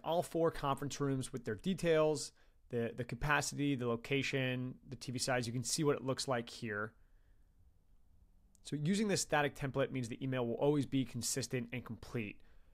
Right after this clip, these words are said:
And there's no risk of the A I leaving anything out. So let's go ahead and save this. And now I need to add some instructions again to make sure that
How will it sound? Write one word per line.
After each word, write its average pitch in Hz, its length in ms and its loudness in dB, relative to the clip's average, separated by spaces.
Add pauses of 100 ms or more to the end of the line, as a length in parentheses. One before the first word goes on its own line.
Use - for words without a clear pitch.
(160)
And 123 60 -6
there's 120 160 0
no 143 120 6
risk 131 300 4
of 123 80 -2
the 123 140 0
A 123 60 2
I 113 120 4
leaving 117 220 2
anything 107 280 -2
out. 92 200 -4 (260)
So - 140 0
let's 156 80 0
go 185 120 0
ahead 139 280 2
and 120 200 -4
save 160 540 0
this. 107 460 -4 (2000)
And 127 100 -2
now 135 220 2
I 147 60 2
need 151 160 0
to - 180 -2
add - 180 0
some 147 140 -2
instructions 135 640 -2
again 202 320 -2
to - 120 -6
make 135 200 0
sure 143 400 2
that 123 340 0